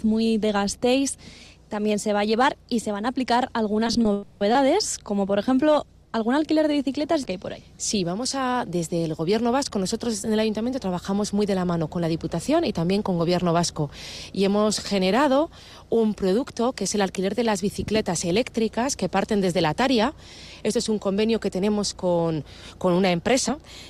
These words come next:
Speaker 2: muy conocida, reconocida y queridísima de nuestra ciudad, como es B H. En este caso vendrán también el, el jueves para presentar este producto, que si bien está funcionando, todavía no lo habíamos presentado y creo que es, eh,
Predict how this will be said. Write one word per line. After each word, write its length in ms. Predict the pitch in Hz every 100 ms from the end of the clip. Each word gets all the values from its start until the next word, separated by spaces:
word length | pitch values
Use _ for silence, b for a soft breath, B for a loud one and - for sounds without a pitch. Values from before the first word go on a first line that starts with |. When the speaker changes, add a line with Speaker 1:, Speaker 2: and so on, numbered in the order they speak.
| B
Speaker 2:
muy 360 | 175 196 262 285
conocida, 580 | - 170 160 220 196 165
reconocida 500 | 165 160 156 240 190
y 60 |
queridísima 680 | 160 156 170 247 - 170 147
de 120 | 151
nuestra 220 | 160 156
ciudad, 300 | 143 160 208
como 320 | - 170 160
es 160 | 175 175
B 160 | 170 165
H. 320 | - 233 294
En 120 | 180
este 240 | 180 - 196
caso 320 | 202 226 208 B B B B
vendrán 460 | 185 185 196 214
también 280 | 208 190 202
el, 240 | 175 165 151 B B -
el 160 | 170
jueves 360 | - 247 254 -
para 200 | 175 156
presentar 440 | - 175 156 190
este 240 | 196 - 196
producto, 540 | 175 226 - 254 349 - B B B B B -
que 280 | 214 185
si 200 | 180 196
bien 240 | 185 262 247
está 400 | 185 196 185 185
funcionando, 720 | - 185 - 185 208 247 247
todavía 280 | 220 175 185
no 120 | 190
lo 60 | 175
habíamos 420 | 180 170 175 -
presentado 600 | 175 - 180 202 208 233 B B B -
y 120 | 196
creo 340 | - 190 180
que 400 | 180 175 165 165
es, 200 | 175 - B B B -
eh, 520 | 190 180 170 156 151